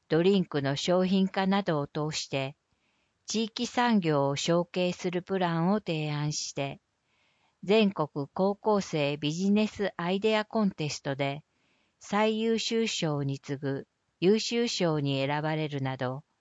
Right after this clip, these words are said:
次々と全国規模での活躍をしています。そして、市内小中学校での総合的な学習や、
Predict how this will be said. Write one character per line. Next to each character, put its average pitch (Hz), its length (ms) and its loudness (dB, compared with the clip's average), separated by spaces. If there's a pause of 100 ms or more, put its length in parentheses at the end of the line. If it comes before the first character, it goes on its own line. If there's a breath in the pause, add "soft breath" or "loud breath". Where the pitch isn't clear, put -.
(840)
次 190 340 -2
々 170 260 -4
と 139 340 0 (100)
全 190 240 2
国 220 220 -8
規 240 220 -4
模 214 140 0
で 165 140 0
の 139 140 0
活 147 280 -6
躍 170 340 -2
を 214 120 2
し - 120 -4
て 151 100 -4
い 131 180 -2
ま 135 120 -6
す。 - 280 -10 (1300)
そ 147 220 -2
し - 160 -8
て、 175 300 -2 (640)
市 208 260 0
内 156 300 4
小 190 340 2
中 202 280 2
学 208 260 -2
校 151 240 -2
で 143 160 0
の 135 300 0
総 214 420 0
合 220 240 2
的 208 280 -4
な 196 200 4
学 185 280 -6
習 170 300 0
や、 165 340 0